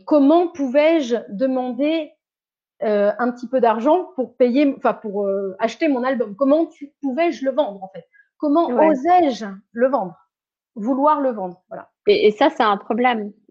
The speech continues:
Speaker 2: Cette perception-là, c'est vraiment, euh, c'est vraiment un, un problème et c'est ce qui mène au burn-out, c'est ce qui mène à, à pas, à pas mal de choses quand tu,
Speaker 1: Oui,
Speaker 2: euh,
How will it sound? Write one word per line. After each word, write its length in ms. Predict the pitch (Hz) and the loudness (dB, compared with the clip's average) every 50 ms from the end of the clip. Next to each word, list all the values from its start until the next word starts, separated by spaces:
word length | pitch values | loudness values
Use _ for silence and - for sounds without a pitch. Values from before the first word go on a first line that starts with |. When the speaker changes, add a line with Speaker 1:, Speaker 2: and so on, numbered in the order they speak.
| _ - | _ -10
Speaker 2:
Cette 240 | - - 214 208 - | -4 -4 -4 0 0
perception-là, 680 | 220 214 214 - 220 208 - - - 233 220 240 285 269 | 0 -2 0 -2 -2 -2 -2 -4 -4 0 0 2 0 0
c'est 180 | - - 208 | 0 -2 -2
vraiment, 480 | 190 196 196 196 202 208 208 214 202 190 | -2 0 -2 -2 -2 -2 -4 -4 -4 -6
euh, 60 | 180 190 | -8 -10
c'est 160 | - - 185 | -8 -10 -8
vraiment 440 | 175 190 185 185 202 202 185 170 - | -4 -4 -2 -2 0 0 0 0 -2
un, 300 | - - 65 62 - - | -2 -4 -6 -6 -8 -10
un 260 | - - - - 190 | -12 -10 -8 -8 -8
problème 320 | - - 196 202 214 226 214 | -4 0 2 2 2 2 0
et 60 | 202 | -2
c'est 100 | - 196 | -2 -6
ce 100 | 180 - | -12 -8
qui 140 | _ - 190 | _ -2 0
mène 220 | 190 190 190 180 | 2 2 2 0
au 60 | 175 | 0
burn-out, 500 | 170 180 180 180 180 190 202 208 214 214 208 | 0 0 -2 0 0 0 0 0 0 -2 -4
c'est 140 | _ - - | _ -16 -12
ce 60 | _ | _
qui 100 | - 190 | -6 -4
mène 180 | 196 196 185 | -4 -4 -4
à, 240 | 170 - 175 - - | -4 -6 -4 -4 -4
à 40 | - | -4
pas, 140 | - - - | -4 -4 -6
à 120 | - 180 - | -6 -4 -4
pas 140 | - 185 | -4 -4
mal 180 | 180 175 185 175 | -2 -4 -4 -4
de 80 | 175 202 | -6 -8
choses 320 | - - - 247 220 - | -8 -6 -6 -8 -8 -8
quand 140 | - 175 170 | -10 -12 -12
tu, 180 | - - - | -10 -8 -8
Speaker 1:
Oui, 80 | 175 - | -6 -6
Speaker 2:
euh, 120 | - - | -6 -6